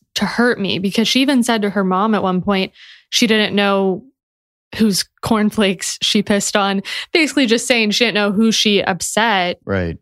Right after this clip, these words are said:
Speaker 1: to have someone after her. So she seemed totally in the dark about what was going on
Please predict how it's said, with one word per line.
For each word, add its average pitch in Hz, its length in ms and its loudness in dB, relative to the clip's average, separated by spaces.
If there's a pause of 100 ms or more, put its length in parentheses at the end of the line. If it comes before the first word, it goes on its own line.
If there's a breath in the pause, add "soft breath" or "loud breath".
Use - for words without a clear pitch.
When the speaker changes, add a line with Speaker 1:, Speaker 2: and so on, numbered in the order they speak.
Speaker 1:
to 240 80 0
have 196 300 0
someone 196 320 0
after 190 520 0
her. 180 460 -2 (320 loud breath)
So 196 460 0 (480)
she 311 220 2
seemed 190 280 0
totally 202 380 2
in 170 100 -2
the 165 60 -4
dark 185 360 0
about 170 420 -2 (260)
what 196 340 2
was 202 160 -2
going 185 300 -2
on 175 380 -4